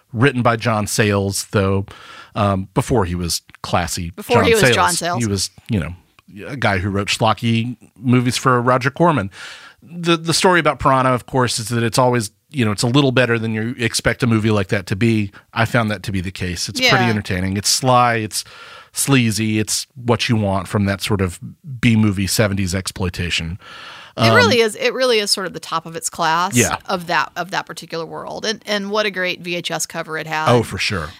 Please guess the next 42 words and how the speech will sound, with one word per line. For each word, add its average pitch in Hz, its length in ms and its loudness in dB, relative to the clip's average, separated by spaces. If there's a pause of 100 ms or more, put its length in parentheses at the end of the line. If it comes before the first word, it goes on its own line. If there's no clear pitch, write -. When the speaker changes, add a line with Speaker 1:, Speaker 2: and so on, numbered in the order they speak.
Speaker 2:
That 170 120 -2
would 185 140 -4
jump 180 260 0
off, 156 300 -4 (100)
off 208 360 2
of 185 80 -12
the 180 80 -8
shelf 156 340 -2
at 151 100 -10
me 160 420 -8
whenever 165 380 -4
I 156 40 -2
went 160 160 -8
to - 20 -16
the 156 80 -8
video 151 280 -8
store. 156 340 -6
So 170 120 -6
I've 175 200 -4
seen 170 160 -8
it - 80 -10
more 151 180 -10
than 160 120 -10
once. 185 440 -6 (340)
Speaker 1:
Uh, 135 260 4
and 156 80 2
I 185 60 6
love 220 280 0
The - 120 -6
Howling. 92 440 -6
The 101 80 -4
Howling 127 320 0
rules. 92 420 -2
Speaker 2:
Yeah. 175 220 -2 (120)
Speaker 1:
Um, 98 680 0 (160)
it, 98 220 -14 (100)
it, 120 260 -4
it's - 380 -2
kind 202 260 0
of - 100 -6
like 123 200 -4
a, 117 180 2